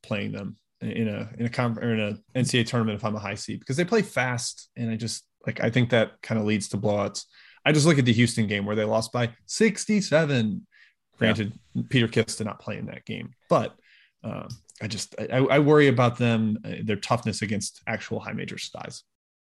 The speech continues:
Speaker 2: Fair
Speaker 1: Okay,
Speaker 2: enough.
Speaker 1: next one. Uh, the A-Sun, Jacksonville versus Bellarmine. The weirdest situation of them all.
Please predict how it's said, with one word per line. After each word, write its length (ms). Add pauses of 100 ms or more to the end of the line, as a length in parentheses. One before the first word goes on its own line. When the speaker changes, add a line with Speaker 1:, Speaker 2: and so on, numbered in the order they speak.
(800)
Speaker 2:
Fair 120
Speaker 1:
Okay, 160
Speaker 2:
enough. 120
Speaker 1:
next 220
one. 180 (260)
Uh, 220
the 180
A-Sun, 460 (200)
Jacksonville 680
versus 280
Bellarmine. 760 (340)
The 120
weirdest 520
situation 580
of 200
them 160
all. 500